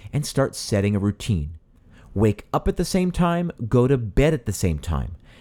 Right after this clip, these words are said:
Set a morning routine, and it doesn't have to be all earth crunchy and woo-woo. Just make sure it works for you. For example, here's my morning routine. It looks pretty much the same every day.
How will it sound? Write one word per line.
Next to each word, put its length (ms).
Set 300
a 60
morning 400
routine, 520
and 180
it 140
doesn't 220
have 140
to 80
be 140
all 260
earth 320
crunchy 480
and 140
woo-woo. 380
Just 260
make 180
sure 200
it 80
works 260
for 120
you. 300
For 120
example, 500
here's 220
my 160
morning 280
routine. 360
It 100
looks 160
pretty 300
much 160
the 80
same 320
every 240
day. 320